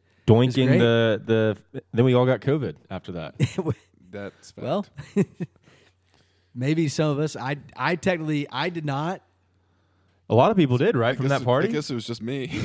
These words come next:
Speaker 3: think.
Speaker 2: No, I think, I think that was the,
Speaker 3: Did
Speaker 2: that
Speaker 3: you
Speaker 2: was a
Speaker 3: get it?
Speaker 2: super spreader. I actually didn't, but I thought everybody else there did. I thought I was the lucky
Speaker 3: No,
Speaker 2: one.
Speaker 3: 'cause Chris and Laura, I think, were the ones that already had it.
Speaker 2: Yeah.
Speaker 3: And
Speaker 1: Oh,
Speaker 3: then
Speaker 1: yeah,
Speaker 3: I think
Speaker 1: that
Speaker 3: they
Speaker 1: was,
Speaker 3: gave, I think
Speaker 1: they
Speaker 3: they
Speaker 1: got
Speaker 3: only
Speaker 1: it from
Speaker 3: gave it
Speaker 1: somewhere
Speaker 3: to
Speaker 1: else.
Speaker 3: me. <laughs>
Speaker 1: <laughs> Yeah.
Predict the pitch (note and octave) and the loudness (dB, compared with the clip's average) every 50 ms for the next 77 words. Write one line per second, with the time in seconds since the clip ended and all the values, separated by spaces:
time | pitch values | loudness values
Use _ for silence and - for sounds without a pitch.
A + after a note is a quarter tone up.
0 | - - - - - - - - - D#3 D3+ - - F#3+ D3 - - - - _ | -6 -6 -6 -8 -10 -10 -10 -10 -8 -6 -2 0 0 0 0 -2 -6 -12 -20 _
1 | - - - B2+ D#3+ C3 F#2+ G2+ A2 C#3 D#3 A#2+ G#2+ A2+ - C3+ C3+ B2 _ A#2+ | -14 -6 -2 0 2 2 2 2 0 0 -2 -2 -2 -4 -4 -4 -4 -4 _ 0
2 | A2+ A2+ A2+ A2+ G#2 G2+ G2+ G#2 G2 F#2+ G2 A2+ - - A#3+ B3+ - D3+ F3+ - | 2 2 2 2 0 0 0 0 2 2 2 2 2 2 0 2 4 4 4 4
3 | - D#3 - - G#2+ F#2+ F2+ E2 F#2 A2+ D#3 F3+ - - G3+ C3+ G2+ A#2 B2 A#2+ | 2 0 0 0 -2 -2 -2 0 2 2 2 2 0 -2 -4 -4 -2 -2 0 0
4 | G2+ E2 - - F#2 G2+ F#2+ G2+ G2 - A#2 G2+ F#2+ G2+ A2 G#2 G#2 G2+ F#2+ F#2 | 0 -2 -6 -8 -6 -4 -4 -2 -2 -2 -4 -4 -4 -4 -4 -4 -4 -4 -4 -4
5 | F#2+ G2 F#2 - - F#2 F2 E2 D#2+ F#2+ F#2+ F2+ D#2 E2 E2 - A2 F#2 D#2+ D#2+ | -4 -6 -8 -8 -8 -10 -10 -8 -8 -8 -8 -6 -8 -10 -10 -10 -8 -8 -8 -8
6 | _ _ _ _ _ _ _ _ - F2+ F#2 F#2 F#2 E2+ E2 - F2 E2 E2+ F2+ | _ _ _ _ _ _ _ _ -10 -8 -6 -6 -6 -8 -10 -12 -14 -12 -10 -8
7 | G#2 G#2 G#2+ G#2 G#2 G2+ G#2 D#2 - A2 G2 - - - - C3+ B2 - B2+ A#2+ | -6 -4 -4 -4 -4 -4 -6 -8 -8 -10 -12 -12 -14 -12 -8 -8 -8 -6 -8 -8
8 | G2+ G2+ G#2 G2+ F#2 F2 - G2+ - - _ - G2+ G#2 F#2 F#2 F#2 F#2 F#2+ F#2+ | -8 -6 -6 -6 -8 -10 -12 -16 -16 -18 _ -14 -12 -10 -10 -8 -8 -10 -10 -12
9 | F2 F2 F2+ F2 F2+ F#2+ F#2+ G2 F2+ F2+ E2 - - - _ _ _ _ _ _ | -12 -12 -12 -12 -14 -14 -14 -12 -12 -12 -12 -12 -14 -16 _ _ _ _ _ _
10 | _ _ _ - F#2 D#2 D#2 - G#2 G2+ G2+ C#3+ D3 D3 D3 D3 C#3+ C#3 C#3+ D3 | _ _ _ -14 -12 -12 -10 -10 -6 0 2 4 4 4 2 2 0 0 0 0
11 | C#3 C3+ B2+ C3 C#3 C3+ C#3 C3 A2 F#2 - A2 A#2 B2+ C#3 B2+ C#3 C#3 C3 B2 | -2 -2 -2 -2 -2 0 0 0 -2 -2 -4 -6 -4 -2 0 2 2 2 2 2
12 | - B2 A#2+ A#2+ A#2+ B2 A#2 A2+ A2 G#2+ G#2+ G#2+ G#2 G#2+ G2+ - - - - - | 0 0 0 0 0 -2 -2 0 0 0 0 -2 -2 -2 -4 -4 -6 -6 -6 -6
13 | - - - - - - B2+ - - F#3+ E3+ - - C3+ A#2+ | -8 -8 -8 -8 -8 -10 -10 -6 -4 -4 -4 -4 -6 -10 -12